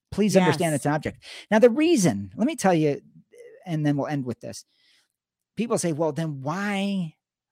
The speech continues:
Speaker 1: why does it seem so much bigger, like the problem of
Speaker 2: Right.
Speaker 1: drinking?" Because you have an active placebo. You have an active placebo.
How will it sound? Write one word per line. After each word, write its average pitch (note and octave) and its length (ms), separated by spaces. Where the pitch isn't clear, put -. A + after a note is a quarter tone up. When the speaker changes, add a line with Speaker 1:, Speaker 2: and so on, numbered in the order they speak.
Speaker 1:
why F3 640
does C#3+ 200
it C#3 140
seem C#3 800
so D3 520
much C3+ 360
bigger, A#2 400
like A2+ 180
the A#2+ 80
problem C3+ 420
of C3+ 80
Speaker 2:
Right. C3+ 120
Speaker 1:
drinking?" B2 360
Because D3 540
you C3+ 100
have A#2 180
an A#2 100
active B2+ 640
placebo. A#2 640
You A#2 160
have A#2+ 120
an A#2 80
active C3 460
placebo. - 420